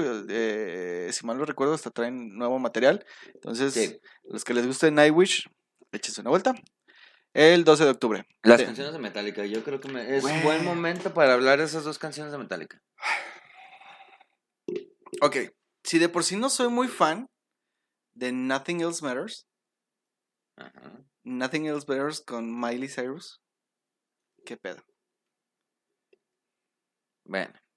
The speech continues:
Speaker 2: tú me dijiste hace tiempo que creías mucho en el disco de Metallica. Bueno, no hace mucho, la semana
Speaker 1: <laughs> Sí,
Speaker 2: pasada.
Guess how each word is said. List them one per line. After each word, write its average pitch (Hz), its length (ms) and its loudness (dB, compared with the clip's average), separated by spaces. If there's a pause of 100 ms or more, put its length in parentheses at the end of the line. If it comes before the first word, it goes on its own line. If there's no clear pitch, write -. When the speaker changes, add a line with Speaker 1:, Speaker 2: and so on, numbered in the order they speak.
(100)
Speaker 2:
tú 165 680 -2
me 151 160 -2
dijiste 131 380 -8
hace 156 220 -6
tiempo 160 400 -8
que 127 160 -12
creías 127 360 -4
mucho 147 580 -14
en 90 800 -14
el 87 260 -16
disco 107 240 -16
de 117 80 -12
Metallica. 98 800 -12
Bueno, 120 260 -10
no 127 100 -12
hace 151 120 -14
mucho, 113 220 -12
la 95 100 -10
semana 202 160 -6
Speaker 1:
<laughs> 196 60 -6
Sí, - 180 -4
Speaker 2:
pasada. - 360 2